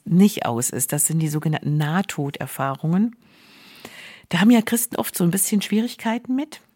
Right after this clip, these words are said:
Man denke an Elisabeth Kübler-Ross, das war ja die Koryphäe, diese Schweizer, war die überhaupt Ärztin? Ich weiß es nicht, ist inzwischen ja auch verstorben,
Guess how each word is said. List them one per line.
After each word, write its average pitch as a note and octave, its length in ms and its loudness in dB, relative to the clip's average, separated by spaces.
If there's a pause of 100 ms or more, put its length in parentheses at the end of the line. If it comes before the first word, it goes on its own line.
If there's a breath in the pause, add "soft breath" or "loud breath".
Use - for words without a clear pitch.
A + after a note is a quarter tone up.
(680 loud breath)
Man E3+ 140 0
denke F#3 300 -2
an E3 220 -2 (120)
Elisabeth F3+ 500 -2
Kübler-Ross, F3+ 600 -2
das - 240 -4
war D#3 80 -2
ja D3+ 100 0
die G#3+ 400 0
Koryphäe, G3 680 0
diese D#3+ 260 0
Schweizer, D3+ 720 -2
war C#3+ 140 -8
die F#3+ 100 -2
überhaupt F3+ 340 -4
Ärztin? F3 360 -6
Ich C#3 180 -10
weiß C#3+ 220 -6
es F3+ 160 -4
nicht, F3+ 260 -2 (100)
ist - 140 -16
inzwischen D#3 320 -8
ja - 140 -2
auch F3 60 -8
verstorben, E3+ 520 -2